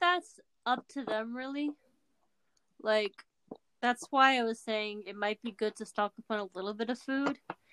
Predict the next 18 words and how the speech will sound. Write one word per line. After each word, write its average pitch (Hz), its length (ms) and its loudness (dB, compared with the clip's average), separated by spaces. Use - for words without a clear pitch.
because 233 240 2
if 240 180 0
we 233 100 2
do 226 180 0
end 226 180 4
up 220 60 -4
going 214 220 0
into 208 180 -8
lockdown, 262 760 2
everything's 214 500 0
gonna 190 180 -8
be 196 120 -8
locked 180 260 -2
down, 190 300 0
right? 190 340 -6
Like, 233 140 2
they 285 200 8
have 302 220 4